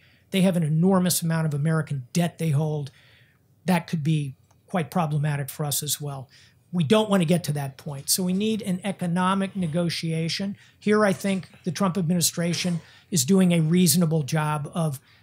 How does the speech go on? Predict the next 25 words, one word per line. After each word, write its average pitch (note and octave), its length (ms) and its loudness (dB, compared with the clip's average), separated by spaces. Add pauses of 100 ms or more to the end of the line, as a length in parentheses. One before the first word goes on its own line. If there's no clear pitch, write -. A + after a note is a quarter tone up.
trying F#3 240 2
to E3 80 2
bend F#3 380 2
that D#3 160 0
relationship D3+ 720 -4
without C#3+ 340 -6
breaking D3+ 440 -4
it. D#3+ 120 -16 (240)
And F#3 140 2
then E3+ 140 4
lastly, F3 720 2 (340)
we F#3 140 0
need G3 340 0
a F3 220 -4
political E3 800 0
strategy D3 920 -4
that E3 480 -4
particularly G3 600 0
thinks F#3 320 -2
about D#3+ 340 0 (360)
how F#3 340 2
we F3 360 2
deal E3 320 2
with D#3 280 0
Taiwan, D3+ 560 -4